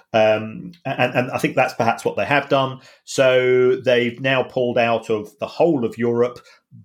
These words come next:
but in the intervening period, they sponsored clubs in France, in Lille and Marseille, Italy, Bologna, France, Freiburg, Freiburg,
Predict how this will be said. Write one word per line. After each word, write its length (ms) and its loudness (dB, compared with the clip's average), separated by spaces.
but 540 0
in 140 0
the 140 4
intervening 640 -2
period, 560 0
they 120 0
sponsored 540 -6
clubs 260 -6
in 140 -10
France, 500 -2
in 120 -12
Lille 280 -6
and 80 -12
Marseille, 800 0
Italy, 420 -4
Bologna, 800 2
France, 560 -2
Freiburg, 540 2
Freiburg, 420 0